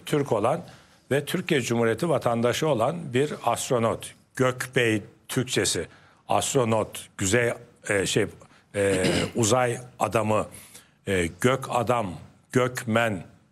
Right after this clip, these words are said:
men, hani öğretmen gibi diyoruz ya, öğreten kişi, öğretmen. Burada da, e, Türkçeleştirirsek gökmen, gök insanı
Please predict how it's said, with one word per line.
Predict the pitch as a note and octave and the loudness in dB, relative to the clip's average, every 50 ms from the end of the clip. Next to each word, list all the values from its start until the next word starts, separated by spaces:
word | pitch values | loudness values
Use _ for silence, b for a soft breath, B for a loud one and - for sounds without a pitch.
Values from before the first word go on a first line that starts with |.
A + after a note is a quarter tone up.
| _ - | _ -4
men, | G2+ G#2 A2 A2+ G#2+ G2 | 0 2 2 2 0 0
hani | E2+ G#2 G#2 G#2+ | -2 0 2 2
öğretmen | G2+ F2+ G2 A2 A2 A2+ A#2 A2+ - - B2 A#2 A#2+ A#2+ A2+ | 2 2 2 2 4 2 0 0 0 0 0 2 2 0 2
gibi | G2+ A2 F#2+ F#2 | 2 2 0 2
diyoruz | F2 G2+ A#2 C#3+ D3 | 2 2 2 2 2
ya, | C3+ G2+ | 2 2
öğreten | G2+ G2+ G2+ G#2 - - G#2+ G#2+ | 4 2 2 2 2 0 0 0
kişi, | - - A2 G2 - A2+ F#2 | -2 -2 -2 -2 0 0 0
öğretmen. | F2+ G2 G2+ G2+ F#2+ - - A#2+ A2 F#2+ B B B B B B B - | 0 2 0 0 -2 -2 -2 -2 -2 -2 B B B B B B B -2
Burada | A#2+ A2 B2 A#2 | 0 2 2 2
da, | A#2+ B2 A#2 - B B B B B _ | 2 0 0 -2 B B B B B _
e, | A2+ A#2 G#2+ | -4 -2 -2
Türkçeleştirirsek | - - C3+ A#2+ B2+ - A#2 A#2 A#2+ B2 - - B2 A2+ - - C3 C3 C3 - | 0 -2 -2 0 2 2 2 2 2 0 0 0 0 0 2 0 0 0 -2 0
gökmen, | - B2 B2 B2 B2+ - A#2+ A#2+ A#2+ A#2 G#2+ F2+ F2 E2+ E2+ | 2 2 2 0 -4 -2 0 2 2 2 0 -2 -6 -4 0
gök | - B2+ C3+ C3 C3 - | 0 0 0 -2 -4 -6
insanı | G#2 A2+ A2 - - G2+ F2+ G#2+ C#3 D#3+ | -2 0 0 2 2 0 2 2 0 0